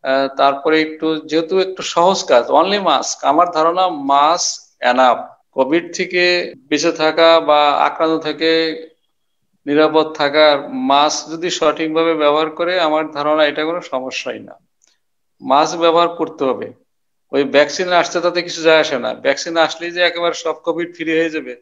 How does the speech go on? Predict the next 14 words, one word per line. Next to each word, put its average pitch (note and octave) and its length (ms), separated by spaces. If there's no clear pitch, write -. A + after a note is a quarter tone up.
এমনটা E3+ 380
কিন্তু F3+ 540
world D#3 300
health E3+ 160
বলে C3+ 340
নাই। A#2+ 200
world D3+ 240
health F#3+ 160
বলছে F3 280
কোভিড D3 400
থাকবে, - 320
এটা D3+ 200
তো F#3 100
সত্য। - 420